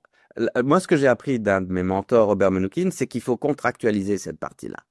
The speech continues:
Il faut que ce, que, que tout le monde soit d'accord d'avancer comme ça ensemble. Euh, ah, il y a une partie qui n'est pas d'accord avec la confidentialité, ben, il faudra, faudra bien réfléchir, est-ce qu'on veut, on veut fonctionner comme ça ?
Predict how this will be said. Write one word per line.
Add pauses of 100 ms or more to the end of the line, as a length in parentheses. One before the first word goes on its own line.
(720)
Il
faut
que
ce,
que,
que
tout
le
monde
soit
d'accord
d'avancer
comme
ça
ensemble. (800)
Euh, (320)
ah,
il
y
a
une
partie
qui
n'est
pas
d'accord
avec
la
confidentialité,
ben,
il
faudra, (380)
faudra
bien
réfléchir,
est-ce
qu'on
veut,
on
veut
fonctionner
comme
ça ?